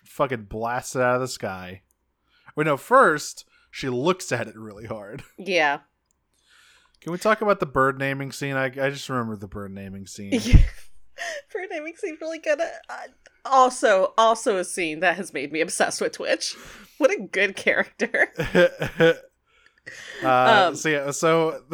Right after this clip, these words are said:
Speaker 1: <laughs> what? So I just wanna quote it here. I have it here. So
Speaker 2: Great.
Speaker 1: Ro-, Ro-, you know, Robbie. So Twitch says, "Hey, I bet I can name more birds than you." And Robbie says, "I don't know.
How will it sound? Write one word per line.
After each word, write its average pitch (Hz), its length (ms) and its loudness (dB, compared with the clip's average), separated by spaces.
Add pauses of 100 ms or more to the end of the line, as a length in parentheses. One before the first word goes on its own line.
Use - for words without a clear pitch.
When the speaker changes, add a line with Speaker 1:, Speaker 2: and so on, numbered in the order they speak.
Speaker 1:
<laughs> - 180 -14
what? 190 500 4
So 190 220 0
I 180 160 2
just 175 200 -8
wanna 165 180 -6
quote 147 400 -10
it - 40 -8
here. 131 220 -4
I 135 40 -2
have 143 240 2
it 131 60 -6
here. 127 420 -4 (440)
So - 220 -2
Speaker 2:
Great. 147 100 4
Speaker 1:
Ro-, 143 220 4
Ro-, 135 240 -2
you 143 80 -10
know, 120 120 -6
Robbie. 123 800 -2
So 127 200 -10
Twitch 185 300 -4
says, 135 200 -2
"Hey, 151 220 2
I 127 100 2
bet 151 160 2
I 143 80 4
can 135 140 -8
name 131 180 -6
more 120 180 -2
birds 117 380 -4
than 104 140 -10
you." 101 180 -12
And 120 160 -8
Robbie 113 640 -4 (580)
says, 107 300 -12
"I 120 140 -8
don't 135 120 -4
know. 113 280 -6